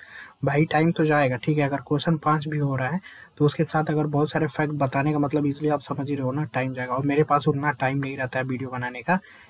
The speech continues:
कि चार घंटे का video बना दिया जाए। ठीक है, जितना time होता है मेरे पास maximum डेढ़ से दो घंटा ही time होता है, तो डेढ़ से दो घंटा में आप easily समझ ही रहे हो कि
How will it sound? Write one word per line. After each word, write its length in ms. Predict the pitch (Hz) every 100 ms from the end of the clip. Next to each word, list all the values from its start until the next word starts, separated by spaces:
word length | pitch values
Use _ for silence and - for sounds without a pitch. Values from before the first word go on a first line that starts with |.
| _ -
कि 60 |
चार 240 | 139 143 139
घंटे 240 | 135 131
का 100 | 135
video 300 | 131 127 135
बना 220 | 127 120
दिया 200 | 117 120
जाए। 120 | 117 117
ठीक 200 | 143 139
है, 80 |
जितना 300 | 127 131 143
time 260 | 131 131 131
होता 240 | 139 127
है 40 | 135
मेरे 120 | 131
पास 220 | 127 123 135
maximum 540 | 127 - 139 131 135 - - - - 135
डेढ़ 200 | 143 147
से 160 | 151
दो 140 | 143 143
घंटा 260 | 135 131
ही 100 | 143
time 220 | 139 131
होता 220 | 127 120 123
है, 100 | 117
तो 140 | 151
डेढ़ 260 | 143 147 156
से 140 | 160
दो 120 | 151
घंटा 260 | 147 143 151
में 120 | 147
आप 120 | 143 135
easily 320 | 143 147 147
समझ 300 | - 131 127
ही 60 | 156
रहे 100 | 139
हो 140 | 143 196 - - - - - - -
कि 240 | 165 160